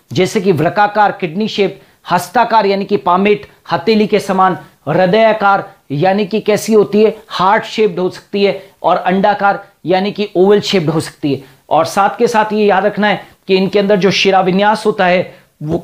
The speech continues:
कैसा होता है? बहुशीरीय, बहुशीरीय जालिका व शिराविन्यास, मल्टीकोस्टेट reticulate venation मिलता है। तो ये तो हो गए इसके क्या चीज? That is known as the vegetative characters मालवेसी family के। लेकिन जब आप vegetative characters पढ़ लेते हो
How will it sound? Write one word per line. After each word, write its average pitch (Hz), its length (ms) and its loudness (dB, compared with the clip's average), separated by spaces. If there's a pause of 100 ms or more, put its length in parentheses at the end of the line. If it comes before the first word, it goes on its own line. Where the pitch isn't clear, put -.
कैसा 185 220 0
होता 214 220 2
है? 196 200 0
बहुशीरीय, 196 920 0
बहुशीरीय 208 640 0
जालिका 180 440 0
व 208 140 2
शिराविन्यास, 185 600 0 (320)
मल्टीकोस्टेट 196 1200 0 (220)
reticulate 190 600 0
venation 185 380 0
मिलता 160 280 0
है। - 160 -4 (200)
तो 156 80 2
ये 160 240 2
तो 226 180 4
हो 202 80 4
गए 214 140 2
इसके 214 280 0
क्या 202 200 0
चीज? 208 320 -2 (260)
That 175 160 0
is 220 120 -2
known 208 180 2
as 185 180 2
the 196 80 4
vegetative 175 540 0
characters 185 480 0 (280)
मालवेसी 190 440 0
family 156 300 0
के। 131 140 -6 (360)
लेकिन 208 300 2
जब 240 180 4
आप 226 220 0
vegetative 196 560 -2
characters 214 440 -2
पढ़ 196 140 0
लेते 190 380 2
हो 190 280 2